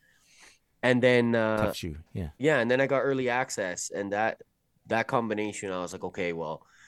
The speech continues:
Speaker 1: it's the hundredth one. It's the safer wear for me. It's the one that looks kinda similar to the one that I like, and I get early access." I was like, "Well, I guess I have to."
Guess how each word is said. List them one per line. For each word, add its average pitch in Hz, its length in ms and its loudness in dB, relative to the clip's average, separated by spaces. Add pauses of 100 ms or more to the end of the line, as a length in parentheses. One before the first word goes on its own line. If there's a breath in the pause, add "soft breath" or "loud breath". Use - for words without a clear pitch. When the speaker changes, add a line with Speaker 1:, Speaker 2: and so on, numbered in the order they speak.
(180 soft breath)
Speaker 1:
it's 117 160 -4
the 131 100 2
hundredth 143 380 0
one. 131 240 4
It's 123 120 -6
the 117 100 -8
safer 135 360 -2
wear 120 300 0
for 120 120 -8
me. 113 220 -2
It's 113 140 -4
the 120 60 -2
one 131 200 2
that 120 140 0
looks 131 240 0
kinda 131 280 0
similar 123 400 -2
to 127 120 -8
the 120 100 -2
one 117 240 -2
that 117 100 0
I 110 100 0
like, 107 300 -2
and 120 220 -4
I 117 60 -4
get 107 160 -6
early 104 280 -4
access." 101 480 -4
I 98 40 -10
was 90 100 -10
like, 92 160 -10
"Well, 98 140 -4
I 98 80 -4
guess 98 200 -8
I 104 100 -4
have 123 260 0
to." 90 220 -10